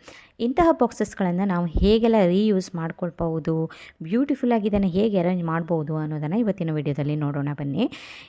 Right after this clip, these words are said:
ಇಲ್ಲಿ ನೋಡಿ, ನಾನೊಂದು ಕಾರ್ಡ್‌ಬೋರ್ಡ್ ಬಾಕ್ಸ್ ತಗೊಂಡಿದ್ದೀನಿ. ಸ್ವಲ್ಪ ಮೀಡಿಯಮ್ ಸೈಜಲ್ಲಿ ಇದೆ. ಹಾಗಾಗಿ ನಾನು ಈ ರೀತಿಯಾಗಿ ಇದನ್ನ ಓಪನ್ ಮಾಡ್ಬಿಟ್ಟು ಗಮ್ ಟೇಪಿಂದ ಸೆಕ್ಯೂರ್ ಮಾಡ್ಕೊಂಡಿದ್ದೀನಿ. ನೋಡಿ, ಬಾಕ್ಸು ಉದ್ದ ಆಗತ್ತೆ ಈ ರೀತಿಯಾಗಿ ಮಾಡ್ಕೊಳ್ಳೋದ್ರಿಂದ.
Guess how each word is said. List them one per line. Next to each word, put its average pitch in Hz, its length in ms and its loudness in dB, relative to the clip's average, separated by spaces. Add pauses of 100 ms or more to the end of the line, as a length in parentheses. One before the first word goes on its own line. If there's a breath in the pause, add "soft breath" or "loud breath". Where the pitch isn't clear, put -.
ಇಲ್ಲಿ 262 180 2
ನೋಡಿ, 262 200 4
ನಾನೊಂದು 190 400 2
ಕಾರ್ಡ್‌ಬೋರ್ಡ್ 185 440 2
ಬಾಕ್ಸ್ - 260 -2
ತಗೊಂಡಿದ್ದೀನಿ. 160 760 -2
ಸ್ವಲ್ಪ 196 220 0
ಮೀಡಿಯಮ್ 214 400 4
ಸೈಜಲ್ಲಿ 175 380 0
ಇದೆ. 175 140 0 (340 loud breath)
ಹಾಗಾಗಿ 311 480 0
ನಾನು 226 300 4 (260)
ಈ 226 100 0
ರೀತಿಯಾಗಿ 208 640 0
ಇದನ್ನ 208 220 2
ಓಪನ್ 208 400 6
ಮಾಡ್ಬಿಟ್ಟು 175 600 0 (360 loud breath)
ಗಮ್ 254 200 6
ಟೇಪಿಂದ 233 420 4
ಸೆಕ್ಯೂರ್ 208 360 -2
ಮಾಡ್ಕೊಂಡಿದ್ದೀನಿ. 165 680 0
ನೋಡಿ, 165 260 0 (400)
ಬಾಕ್ಸು 254 600 0
ಉದ್ದ 202 180 0
ಆಗತ್ತೆ 170 340 2
ಈ 170 100 0
ರೀತಿಯಾಗಿ 160 420 -6
ಮಾಡ್ಕೊಳ್ಳೋದ್ರಿಂದ. 156 800 -4